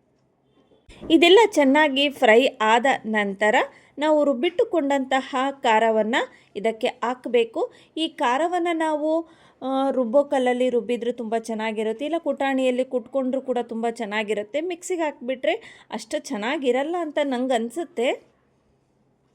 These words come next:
ಇದನ್ನೆಲ್ಲ ಚೆನ್ನಾಗಿ ನಾವು ಮತ್ತೆ ಫ್ರೈ ಮಾಡ್ಕೋಬೇಕು ಹಸಿ ವಾಸನೆ ಹೋಗೋವರೆಗೂ. ನಂತರ ಒಂದು ಅರ್ಧ ಸ್ಪೂನ್ ಅರಿಶಿಣ ಪೌಡರ್, ಅರ್ಧ ಸ್ಪೂನ್ ಖಾರದ ಪೌಡರ್, ಅರ್ಧ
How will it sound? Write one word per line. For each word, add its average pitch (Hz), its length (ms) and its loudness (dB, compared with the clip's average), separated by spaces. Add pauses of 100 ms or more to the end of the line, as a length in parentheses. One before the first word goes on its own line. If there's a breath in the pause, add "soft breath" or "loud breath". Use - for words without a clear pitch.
(240)
ಇದನ್ನೆಲ್ಲ 359 380 8 (100)
ಚೆನ್ನಾಗಿ 277 600 2
ನಾವು 254 540 2 (520 loud breath)
ಮತ್ತೆ 247 320 0
ಫ್ರೈ 226 280 2
ಮಾಡ್ಕೋಬೇಕು 208 640 -2
ಹಸಿ 202 260 -2
ವಾಸನೆ 214 440 -2
ಹೋಗೋವರೆಗೂ. 254 1120 -2 (2500 soft breath)
ನಂತರ 302 300 2 (280)
ಒಂದು 247 180 2
ಅರ್ಧ 226 220 0
ಸ್ಪೂನ್ 247 380 -2
ಅರಿಶಿಣ 214 400 -4
ಪೌಡರ್, 214 440 -2 (460)
ಅರ್ಧ 214 180 -2
ಸ್ಪೂನ್ 220 280 -6
ಖಾರದ 208 400 -2
ಪೌಡರ್, 208 400 0 (280 soft breath)
ಅರ್ಧ 214 180 -4